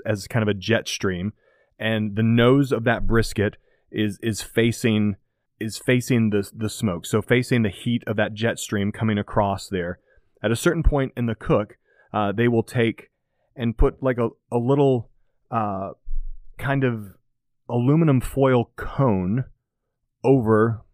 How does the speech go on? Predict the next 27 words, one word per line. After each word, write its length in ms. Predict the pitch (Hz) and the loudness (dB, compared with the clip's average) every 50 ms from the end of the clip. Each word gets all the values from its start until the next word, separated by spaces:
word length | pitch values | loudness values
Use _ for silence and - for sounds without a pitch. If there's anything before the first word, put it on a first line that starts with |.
| _ _ _ _ | _ _ _ _
the, 280 | - 113 117 113 107 - - _ _ _ _ _ _ _ _ - | -4 0 2 2 2 0 -2 _ _ _ _ _ _ _ _ -6
the 80 | 107 | -6
point 500 | - - - 160 127 98 98 - - - _ _ _ _ _ _ _ _ _ _ _ | -4 -4 -2 0 0 0 -2 -4 -10 -16 _ _ _ _ _ _ _ _ _ _ _
of, 360 | - 107 107 107 104 104 104 107 - - | -2 0 0 0 -2 -4 -6 -8 -10 -8
uh, 240 | 104 110 110 107 - | -6 -4 -4 -4 -4
of 180 | - 113 110 104 | -4 -4 -4 -2
that 180 | 110 95 - | -4 -4 -2
brisket. 420 | 110 170 175 - - - 95 - - - _ _ _ _ _ _ _ - | 0 0 0 0 -2 -4 -8 -8 -10 -16 _ _ _ _ _ _ _ -2
Uh, 160 | 101 104 98 - | -2 -2 0 0
and 140 | 123 123 123 | 0 0 0
it's 100 | 117 - | 0 0
just, 280 | - 156 160 - - - | 0 0 0 0 -4 -6
it's 200 | - 120 117 - | -6 -6 0 2
a 60 | 131 | 2
little 280 | 123 120 135 147 170 165 | 2 4 4 2 2 2
kind 160 | - 165 151 | 4 4 4
of 80 | 143 127 | 4 2
heat 180 | - 160 160 | 2 0 0
deflector. 460 | 139 139 127 - 135 120 117 - 131 120 | 2 0 2 4 4 2 4 2 2 2
Think 160 | 147 151 151 | 2 2 4
of 80 | 147 | 4
it 100 | 135 123 | 2 4
like 220 | 120 127 127 120 117 | 4 4 2 2 2
the 80 | 113 | 0
space 300 | 107 - - 117 117 117 | -2 -2 -2 0 0 0
shuttle 320 | 120 - - 117 110 117 113 | 2 2 4 4 4 4 2
having 320 | 107 113 113 113 110 101 | 2 0 0 0 0 -2